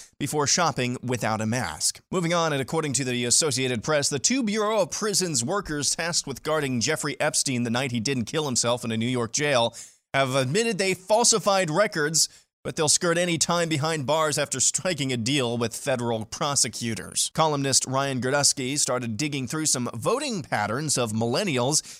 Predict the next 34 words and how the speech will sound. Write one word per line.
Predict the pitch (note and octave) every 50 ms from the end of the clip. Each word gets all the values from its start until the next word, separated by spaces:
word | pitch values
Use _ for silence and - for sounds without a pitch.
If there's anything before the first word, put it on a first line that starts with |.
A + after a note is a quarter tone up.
| - _ -
He | F3
compared | E3+ F3 D3 F#3+ A3 A#3 A3+
the | F#3+ E3+
Democrat | D3+ A3+ B3 C#4 C4 - G#3+ F#3+ F#3
advantage | F3 C#3+ A#2+ C#3 C3 B2+ A#2+ D3 D3 C#3+
amongst | C#3 C#3+ D3+ E3 F3 E3+ - -
millennials | E3+ D#3+ D#3 D#3 E3 F3 E3+ D#3 C3 B2 C3 C#3+ C#3+ C3
from | - C#3+ C#3 C3+
two | - C#3 C3
thousand | A#2 A#2+ A2+ A2+ G#2+ A2+
eight | B2 C#3 -
to | C#3 A#2
two | - E3 C#3+
thousand | C3+ C3 B2+ A#2 B2+ A#2
twenty. | - F#3+ G3 E3 D3 D#3 E3+ F3 - - - _ _ _ -
He | C3
found | - - G#3+ F#3 F3+ C#3 -
some | B2+ C3 B2+ -
interesting | F3 F#3 E3+ D#3+ D#3 C#3 B2+ - C#3 A#2 A2+
patterns. | - - D3+ D#3 C3+ A#2+ F#2+ - - - - - _ _ -
In | C3 B2+
Alabama, | - C#3+ C#3+ C#3 C3 A2+ C#3+ D3+ C#3+ C3 A#2+
Democrats | A2 E3+ E3+ E3 C#3+ D#3+ C#3+ C#3 -
had | D3+ C3
a | -
plus | - - E3 D#3+ - -
three | - E3 G3+ G#3
advantage | G#3 D3+ A#2+ B2+ A#2+ A#2 B2+ B2 A#2 B2
amongst | A2+ A2+ A2+ G#2+ - -
millennials | A2+ A2+ A2+ A#2 B2+ B2+ B2 B2+ A#2+ B2+
in | A2+ G#2+
two | G#2+ B2 G#2+
thousand | A#2+ A2 A2+ G#2+ A#2 A#2+
eight. | C3+ F#3+ - -